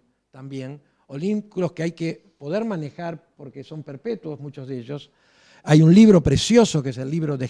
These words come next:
Help, de una, eh, que es, que es película ahora también, un, que es de una escritora norteamericana que entrevistó a hijos a los dieciocho años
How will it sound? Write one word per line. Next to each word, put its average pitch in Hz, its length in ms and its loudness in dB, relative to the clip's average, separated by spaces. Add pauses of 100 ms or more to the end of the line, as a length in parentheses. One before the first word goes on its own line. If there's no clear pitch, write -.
Help, 165 320 2 (320)
de 131 160 -6
una, 147 280 -2 (380)
eh, 135 160 -6
que 135 120 -6
es, 110 160 -10
que 151 100 -4
es 139 40 -2
película 147 520 -4
ahora 139 260 -6
también, 143 520 -10 (260)
un, 120 300 -14 (340)
que 139 120 -4
es 190 220 -8
de 143 120 0
una 175 380 0 (160)
escritora 160 600 -2
norteamericana 156 840 -8 (200)
que 147 120 -8
entrevistó 151 760 -6
a 151 160 -8
hijos 196 580 -10 (220)
a 123 80 -12
los 131 120 -8
dieciocho 165 460 -8
años 185 400 -6